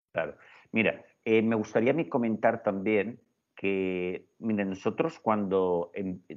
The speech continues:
te-, desarrollamos el miedo al miedo, ¿qué sucede? Que el cuerpo,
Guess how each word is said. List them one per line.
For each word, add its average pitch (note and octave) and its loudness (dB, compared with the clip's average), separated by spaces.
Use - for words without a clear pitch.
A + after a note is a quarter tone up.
te-, G#2+ -4
desarrollamos F#2 0
el G2 0
miedo G#2 4
al F#2 4
miedo, G2 2
¿qué A#2 2
sucede? F#2 -2
Que G2+ 0
el F#2+ -4
cuerpo, C3+ 2